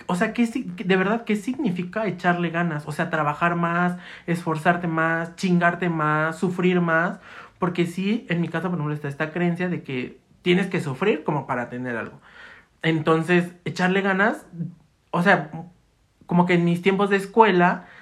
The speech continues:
sí era como de, "Échale ganas, échale ganas". Y entonces era como de, "Güey, bueno, pues me voy a joder en la escuela, voy a echar". Pero sí se puede sacar la escuela, por ejemplo. Entonces, el "échale ganas". Pero ya cuando te dicen, "Échale ganas en tu trabajo", o "Échale ganas en esto", o "Échale", es como,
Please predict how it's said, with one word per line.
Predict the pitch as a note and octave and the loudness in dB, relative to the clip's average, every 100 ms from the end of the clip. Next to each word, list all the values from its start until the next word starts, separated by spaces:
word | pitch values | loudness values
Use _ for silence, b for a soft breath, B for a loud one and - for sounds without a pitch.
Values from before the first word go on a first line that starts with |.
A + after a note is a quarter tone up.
| B | B
sí | - F#3 | 0 2
era | F#3 | 2
como | F3+ E3+ | 2 2
de, | D#3 F3 | 2 0
"Échale | F3+ A#3+ G#3 | 0 2 2
ganas, | F#3+ E3+ E3 | 2 0 -4
échale | F3+ A3 F#3 | -4 -4 -2
ganas". | F3 C#3+ C3+ | -2 -4 -6
Y | |
entonces | D#3+ F3 F3 | -6 -6 -4
era | E3+ | -6
como | E3 D3+ | -4 -6
de, | |
"Güey, | C#3+ E3+ | -4 -6
bueno, | E3 E3+ E3 C#3+ - | -4 -4 -4 -8 -8
pues | D3+ | -6
me | D3 D3+ D3+ | -4 -2 0
voy | D#3 | 0
a | D#3+ | -2
joder | D3 D3 D3 | -4 -4 -4
en | D3 | -6
la | |
escuela, | C3+ - F#3 F#3+ F#3 | -8 -6 -2 0 0
voy | F3 | 0
a | D#3+ | -2
echar". | D#3 E3+ F#3+ B B B _ | -2 -2 -2 B B B _
Pero | G3 G#3+ G4 - | 4 6 4 2
sí | G#3 | -2
se | G3+ G3+ | 0 0
puede | F#3 G#3 A#3+ | 2 4 4
sacar | B3 D3 C#3 | 2 -4 -6
la | C#3 | -6
escuela, | C3+ - B2+ A2+ | -8 -8 -6 -8
por | - C#3 | -8 -8
ejemplo. | C#3+ C#3 C3+ | -8 -8 -8
Entonces, | C3+ D#3+ F3+ G#3+ - | -4 -4 -2 -4 -4
el | E3+ D3+ | -4 -2
"échale | D#3+ F3 E3+ | -6 -4 -2
ganas". | C#3+ C#3 | -2 -2
Pero | - F3 | 0 4
ya | F3+ | 4
cuando | C4 C4 | 4 0
te | F#3 | 0
dicen, | F3 E3+ B B | 0 0 B B
"Échale | G3 F3+ C4 G#3+ | -4 2 4 4
ganas | F#3 F#3 | 2 -2
en | F3+ D3+ | -4 -6
tu | D3+ | -8
trabajo", | C#3 C#3 C#3 D#3 D#3+ | -8 -8 -6 -4 -2
o | E3+ | 0
"Échale | F3 F3 C4 F#3+ | 0 0 0 0
ganas | E3+ F3+ F3+ | 0 -2 -2
en | D3+ | -2
esto", | C#3+ C#3+ D#3+ | -4 -4 -4
o | E3 | -4
"Échale", | F3 F#3+ | -4 -8
es | F#3+ | -2
como, | A#3 G#3 | 0 0